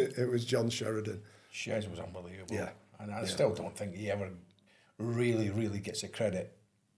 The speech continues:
Speaker 2: for being how good he was.
Speaker 1: Yeah.
Speaker 2: Do you know what I mean?
Speaker 1: Yeah.
Speaker 2: Because he could do everything.
Speaker 1: Yeah.
Speaker 2: Everything.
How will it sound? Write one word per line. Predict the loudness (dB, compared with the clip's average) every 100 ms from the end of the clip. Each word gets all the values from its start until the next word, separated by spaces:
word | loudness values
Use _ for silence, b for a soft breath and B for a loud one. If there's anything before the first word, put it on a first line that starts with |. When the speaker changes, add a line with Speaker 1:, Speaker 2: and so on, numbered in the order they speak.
| _ -18
Speaker 2:
for | -8 -8
being | -4 -6 -4
how | -2 0
good | 0 0
he | 0
was. | -2 -4 -6 -10 -10
Speaker 1:
Yeah. | -10 -12 -18 _
Speaker 2:
Do | -8
you |
know | -2
what | 0
I |
mean? | 0
Speaker 1:
Yeah. | -2
Speaker 2:
Because | -6 -4
he | -4
could | -4 -4
do | -2
everything. | -2 -4 -8 -10
Speaker 1:
Yeah. | -8 -10 -12 _ _ -4
Speaker 2:
Everything. | -4 -4 -10